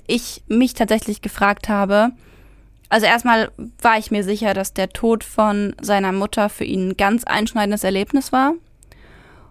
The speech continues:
Und ich hab mich gefragt,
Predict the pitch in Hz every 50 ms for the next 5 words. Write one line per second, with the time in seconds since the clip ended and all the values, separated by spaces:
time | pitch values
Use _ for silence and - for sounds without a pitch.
0 | - _ - - - 214 240 240 233 226 233 226 - - - 233 - 247 226 226
1 | - 226 220 220 220 - - - - - - 226 - - - - 202 208 208 220
2 | 226 226 - - - - - - -